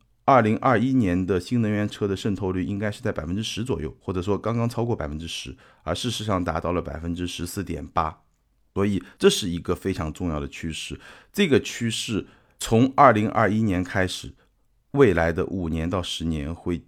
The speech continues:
极大的影响中国车市整体的走势。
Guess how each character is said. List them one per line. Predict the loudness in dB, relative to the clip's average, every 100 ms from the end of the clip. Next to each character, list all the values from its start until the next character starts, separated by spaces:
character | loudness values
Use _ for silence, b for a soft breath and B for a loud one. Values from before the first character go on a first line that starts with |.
| -14
极 | -10 -6
大 | -2 0 0
的 | -2 -6
影 | -4 -2 -2
响 | -4 -8
中 | -6 -4
国 | -4 -8
车 | -6 -8
市 | -8 -12 -14 _
整 | -2 2 0
体 | 0
的 | -8 -6
走 | -6 -8
势。 | -10 -12